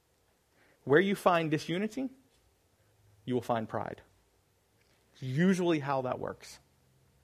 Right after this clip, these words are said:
Joy is the second motivation of this thing that Paul is calling us to. It could be said that reflective thankfulness, what we just talked about, is the fuel of corporate unity. And then it could be said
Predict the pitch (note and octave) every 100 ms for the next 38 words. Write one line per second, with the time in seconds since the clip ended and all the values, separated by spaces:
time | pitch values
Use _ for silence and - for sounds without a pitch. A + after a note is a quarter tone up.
0 | _ _ _ _ _ _ _ _ _ _
1 | _ - - - _ C#3 A#2+ C#3+ F3+ F#3
2 | D#3 C#3+ A#2+ B2+ - - F#3+ E3+ D#3+ C3+
3 | C3 A#2+ A2 G#2+ - - _ _ - A#2
4 | A2+ A2 - _ _ - C3+ B2 A#2+ B2
5 | A#2 A2+ - A2 G#2+ A2 - A2 - _
6 | _ _ - - - - F3+ G3 - F#3+
7 | D#3 D3 - F3+ F3+ E3+ - D#3+ D#3 E3+
8 | D#3+ D#3+ C#3+ C#3+ C#3 D#3 C#3+ D3+ C#3+ -
9 | - D#3 C#3 D3 - - A3+ A#3+ G3 D3+
10 | - F#3 D3+ C#3 C3+ C3 B2+ E3 F#3 -
11 | _ _ _ _ _ _ _ _ _ _
12 | _ _ _ _ _ _ _ _ - _
13 | _ _ _ D3+ G3 C#4 - G3+ D#3 D#3+
14 | - C#3 C3 F3+